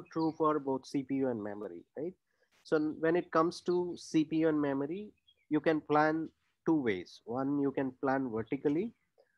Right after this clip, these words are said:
or you can plan horizontally as well. So when I say vertically, um, as, as per the example I said, you know, two hundred micro C P Us,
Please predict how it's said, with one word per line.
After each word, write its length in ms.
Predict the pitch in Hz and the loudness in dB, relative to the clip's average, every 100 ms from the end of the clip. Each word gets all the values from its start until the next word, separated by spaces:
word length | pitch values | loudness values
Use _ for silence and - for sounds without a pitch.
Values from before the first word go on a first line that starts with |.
| _ _ | _ _
or 220 | 131 156 170 | 4 6 6
you 140 | 156 | 4
can 200 | 147 139 | 2 0
plan 280 | 143 139 143 - | 0 -2 -2 -2
horizontally 600 | 131 127 131 120 113 104 | -2 0 0 -2 -2 -4
as 140 | 87 - | -6 -10
well. 140 | 82 - _ | -16 -16 _
So 140 | - | -4
when 160 | 143 147 | 0 2
I 80 | 151 | 2
say 180 | 165 | 2
vertically, 720 | 156 139 131 170 - 117 127 214 _ - _ _ _ - | 2 2 0 -2 -2 -4 -4 -10 _ -20 _ _ _ -8
um, 480 | 139 143 147 143 117 _ - 120 - - _ _ _ - | -2 0 0 -2 -6 _ -20 -20 -20 -20 _ _ _ -8
as, 200 | 147 147 143 139 135 | -4 -2 -4 -8 -6
as 120 | 147 | -6
per 140 | - 156 | 0 2
the 100 | 147 | 2
example 520 | 135 147 143 143 143 | 2 2 2 2 2
I 80 | 131 | 0
said, 320 | - 139 131 | 0 0 0
you 80 | 127 | 0
know, 260 | 127 127 - | 0 0 0
two 140 | 151 | 2
hundred 320 | 139 135 135 127 | 4 2 0 0
micro 340 | 123 123 127 | 0 -2 -4
C 180 | 131 139 | -4 -4
P 200 | 185 165 | 0 0
Us, 320 | 120 117 - | 0 -4 -10